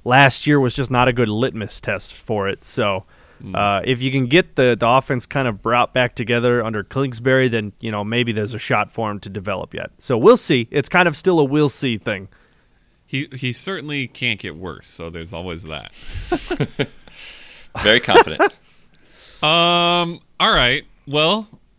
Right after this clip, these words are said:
Speaker 2: the other receiver I was considering when I took my O B J pick back on my seven spot team, who has two ri-, wide receivers, by the way, was the player I'm gonna take now, who I am quite glad has fallen this far, and I might consider taking higher than this,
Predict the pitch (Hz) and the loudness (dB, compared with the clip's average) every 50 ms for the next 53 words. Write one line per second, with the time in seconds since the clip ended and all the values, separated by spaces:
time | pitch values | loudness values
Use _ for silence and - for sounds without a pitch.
0 | _ _ _ _ _ _ _ _ _ _ 151 139 151 170 170 170 - - 185 233 | _ _ _ _ _ _ _ _ _ _ -4 -2 0 2 2 2 2 0 0 0
1 | 262 233 202 175 - 196 185 170 175 175 165 160 147 - 160 139 131 - 170 160 | 0 0 -2 0 0 0 0 0 0 0 0 0 -2 -4 -6 -6 -4 -4 -4 -4
2 | 151 147 135 127 123 120 117 113 113 - 151 139 - 120 117 110 107 104 104 - | -2 -4 -2 -2 -2 0 0 -2 -2 -4 -8 -8 -6 -4 -2 0 0 0 0 -2
3 | 117 123 117 120 110 92 - 120 120 123 123 - - 117 95 90 87 - - - | -2 -2 -2 -2 -2 -2 0 0 0 0 -2 -4 -6 -6 -6 -6 -6 -8 -16 -20
4 | _ - 104 101 98 95 98 - - - 92 98 98 98 95 95 95 92 92 92 | _ -4 -2 -2 -2 -2 -4 -8 -12 -10 -8 -6 -4 -4 -4 -4 -6 -6 -8 -6
5 | 95 92 90 90 90 87 87 87 87 - - - 131 143 135 117 98 - - - | -6 -6 -6 -4 -4 -6 -6 -6 -8 -8 -4 -2 -2 -2 -2 -4 -6 -6 -6 -6
6 | 87 82 73 - - - 92 78 76 78 80 117 - - _ - 117 104 90 90 | -6 -6 -6 -8 -10 -12 -10 -10 -10 -10 -12 -14 -16 -18 _ -8 -6 -6 -6 -6
7 | - - 131 123 107 101 92 - - 101 95 85 82 - - 104 95 82 76 82 | -8 -6 -6 -6 -4 -4 -6 -6 -6 -8 -8 -8 -8 -8 -8 -8 -8 -8 -10 -10
8 | - 76 76 73 73 73 76 76 87 - - - - - - - - - 120 131 | -10 -10 -8 -6 -4 -4 -2 -4 -4 -6 -10 -16 -20 -20 -20 -16 -4 0 4 4
9 | 127 135 139 123 120 123 - 151 170 180 180 165 156 147 147 147 143 139 160 147 | 6 4 4 0 -4 -8 -8 -4 -2 -2 0 0 0 -2 -2 -4 -4 -2 -2 -2
10 | 143 135 131 143 151 131 98 87 82 73 - - - 131 127 117 113 87 113 120 | -2 -2 -2 0 0 0 0 -2 -4 -6 -8 -8 -4 -2 -2 0 0 0 0 -2
11 | 120 120 113 - 151 185 - - 131 113 101 95 - - 107 95 92 90 87 - | -2 -4 -2 -2 -2 -2 -2 -2 -2 -2 -2 -2 -4 -4 -4 -4 -4 -6 -8 -8
12 | - 101 101 107 107 104 101 101 113 127 123 120 120 135 135 - 120 107 - 113 | -6 -4 -2 -2 -2 -2 -2 -2 -2 -2 -2 -2 -4 -4 -4 -6 -10 -8 -6 -6
13 | 101 101 - 110 101 - - 92 - - 113 117 104 90 85 85 85 82 - - | -6 -6 -6 -8 -8 -8 -10 -10 -6 -4 -4 -4 -2 -4 -6 -6 -8 -8 -10 -10
14 | - | -12